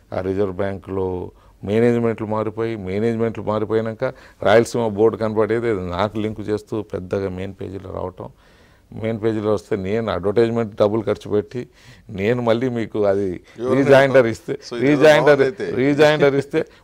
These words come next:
Speaker 1: మళ్ళీ నెక్స్ట్ డే మళ్ళీ మీ పేపర్లో ఎవరో, ఎవరో రిపోర్టర్ వచ్చి మళ్ళీ దాని మీద వెంకటేష్కి అంకితం కడితే అది ఇట్లా ఉంటాయి. ఆ రాయలసీమ అనేది I,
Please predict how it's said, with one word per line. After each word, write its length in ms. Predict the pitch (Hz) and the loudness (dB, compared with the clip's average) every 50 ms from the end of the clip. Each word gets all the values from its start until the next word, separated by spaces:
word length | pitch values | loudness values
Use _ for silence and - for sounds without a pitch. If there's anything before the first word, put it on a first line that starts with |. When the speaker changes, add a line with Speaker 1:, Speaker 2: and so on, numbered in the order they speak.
| - | -12
Speaker 1:
మళ్ళీ 340 | - - 104 110 127 147 165 | -4 0 0 0 2 2 2
నెక్స్ట్ 300 | 165 160 160 160 - - | 4 4 4 4 4 0
డే 160 | 160 165 165 | 0 0 0
మళ్ళీ 340 | 165 139 117 107 113 131 160 | 2 2 2 0 2 0 -2
మీ 160 | 165 160 156 | 0 0 0
పేపర్లో 420 | 147 139 151 143 143 156 151 147 139 | 2 2 2 4 4 2 2 2 2
ఎవరో, 340 | 117 110 123 117 123 127 120 | 4 4 4 2 2 0 2
ఎవరో 340 | 117 117 120 127 139 139 | 2 4 4 4 4 2
రిపోర్టర్ 460 | 131 117 120 - 135 139 120 101 127 123 | 2 0 -2 0 0 0 0 0 -2 -2
వచ్చి 220 | 127 120 - 120 | -2 -2 -4 -6
మళ్ళీ 320 | 104 95 95 107 117 147 | -4 -2 -2 0 0 2
దాని 240 | 143 147 143 147 147 | 2 4 2 2 2
మీద 220 | 147 151 151 147 - - - - - | 0 0 0 -2 -4 -6 -12 -12 -4
వెంకటేష్కి 520 | - 127 127 131 127 143 135 127 - - 139 | -2 0 0 2 4 2 2 2 2 2 2
అంకితం 440 | 127 123 110 120 123 120 120 120 107 | 2 2 2 -2 -2 -2 -2 0 0
కడితే 460 | 104 101 101 - - 98 92 - - - - - - - - - | 0 -2 -2 -2 -2 -2 -2 -2 -4 -8 -20 -20 -20 -14 -8 -6
అది 220 | - 117 123 135 127 | -4 -2 0 0 0
ఇట్లా 440 | 120 127 - - - 107 123 127 123 | 0 -2 -2 -4 -4 -2 0 0 0
ఉంటాయి. 420 | 127 123 - 131 104 98 101 - - - - | 0 0 2 2 2 2 0 -6 -10 -10 -4
ఆ 80 | - 101 | 0 4
రాయలసీమ 540 | 107 113 127 151 147 - - 151 139 131 127 | 6 6 6 6 4 2 -2 -4 -4 -2 -4
అనేది 440 | 123 120 120 123 120 123 117 110 | -4 -2 -4 -2 0 2 2 2
I, 60 | 117 | 0